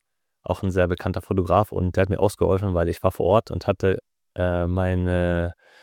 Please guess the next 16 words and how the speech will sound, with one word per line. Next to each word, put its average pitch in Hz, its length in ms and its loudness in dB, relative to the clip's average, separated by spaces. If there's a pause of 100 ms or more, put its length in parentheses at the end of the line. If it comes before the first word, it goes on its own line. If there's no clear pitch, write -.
(240)
Akkus - 560 0
zu 110 180 6
Hause 147 480 8
noch 127 200 4
im 120 120 4
Strom 123 320 8
drin 123 280 6 (140)
und 110 300 2
war 107 160 8
ohne 123 200 6
Akkus 104 240 0
vor - 140 -2
Ort, 78 280 -2
ja, 104 300 0
also 90 240 -2 (280)
ohne 98 440 2